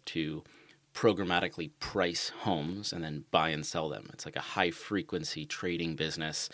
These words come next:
leveraging technology. On the other hand, Lennar is a home builder, the largest home builder in the country. They're using, you know, <laughs> uh,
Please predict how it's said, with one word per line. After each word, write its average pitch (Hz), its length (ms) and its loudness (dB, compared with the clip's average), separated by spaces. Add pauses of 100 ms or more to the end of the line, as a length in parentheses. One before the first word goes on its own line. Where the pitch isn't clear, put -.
(340)
leveraging 82 500 0
technology. 73 800 -4 (720)
On 87 100 -2
the 95 80 6
other 127 140 6
hand, 85 400 2
Lennar 87 300 2
is 80 100 0
a 67 40 -4
home 113 220 0
builder, - 300 -2
the - 80 -6
largest 92 380 8
home 69 160 -4
builder - 420 -6
in - 80 -8
the 78 80 -4
country. - 480 -2 (120)
They're 90 100 0
using, 87 500 0 (640)
you 90 140 -4
know, 73 240 -2 (360)
<laughs> - 380 -6
uh, 73 360 4